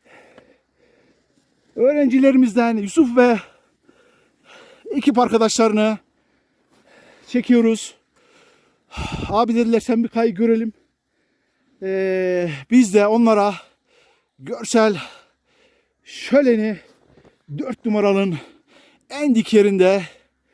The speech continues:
hep birlikte göstereceğiz sevgili kayak severler. Biraz daha ilerlesinler. Şu ortaya doğru ilerlesin. Ondan sonra tekrar bir daha hızlanalım.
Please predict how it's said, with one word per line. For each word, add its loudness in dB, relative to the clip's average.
hep -20
birlikte -4
göstereceğiz 0
sevgili -4
kayak -10
severler. -6
Biraz 0
daha 4
ilerlesinler. 0
Şu -12
ortaya 4
doğru 6
ilerlesin. 2
Ondan 2
sonra 0
tekrar 0
bir 2
daha 0
hızlanalım. 0